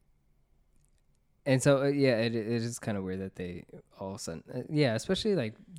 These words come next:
the minigun. I'd be like, the Joker and Harley Quinn are no more. I, I feel like one of them might have been like,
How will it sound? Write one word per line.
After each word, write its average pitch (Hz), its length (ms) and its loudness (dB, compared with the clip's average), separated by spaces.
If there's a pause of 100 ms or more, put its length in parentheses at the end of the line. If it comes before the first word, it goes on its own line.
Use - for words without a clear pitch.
the 127 80 0
minigun. 113 500 0
I'd 127 120 -4
be 139 120 2
like, 120 260 -2 (260)
the 131 180 2
Joker 175 340 4
and 147 100 4
Harley 151 200 4
Quinn 139 420 0
are 131 80 -2
no 127 160 4
more. 123 340 2
I, - 60 0
I - 20 2
feel 214 180 2
like 147 120 4
one 123 160 4
of 131 80 4
them 117 140 2
might 110 140 0
have 104 80 -4
been 107 180 -4
like, 98 220 -8